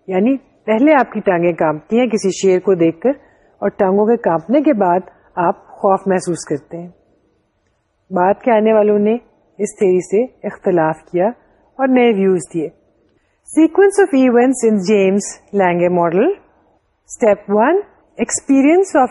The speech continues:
an emotion involving situation۔ For example, find oneself in a waiting room before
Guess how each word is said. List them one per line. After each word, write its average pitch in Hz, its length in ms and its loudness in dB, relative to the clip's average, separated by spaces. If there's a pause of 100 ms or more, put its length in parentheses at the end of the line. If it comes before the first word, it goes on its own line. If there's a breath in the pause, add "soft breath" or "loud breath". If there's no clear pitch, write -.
an 185 80 -2
emotion 196 500 0
involving 180 460 0
situation۔ 208 640 -4 (460)
For 185 140 2
example, 175 500 0 (920 soft breath)
find 330 260 4 (160)
oneself 247 760 0
in 202 80 2
a 190 120 2
waiting 202 380 0
room 294 260 2
before 208 360 2